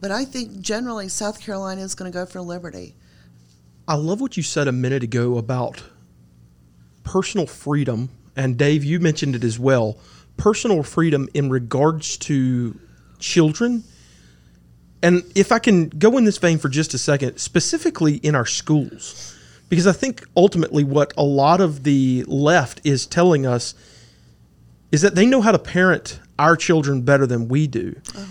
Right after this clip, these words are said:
Speaker 1: yes, I think.
Speaker 2: As you look at our public schools,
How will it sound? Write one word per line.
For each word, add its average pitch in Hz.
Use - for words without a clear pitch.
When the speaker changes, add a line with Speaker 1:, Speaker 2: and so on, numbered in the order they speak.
Speaker 1:
yes, -
I 175
think. -
Speaker 2:
As 160
you 302
look 269
at -
our 143
public -
schools, 131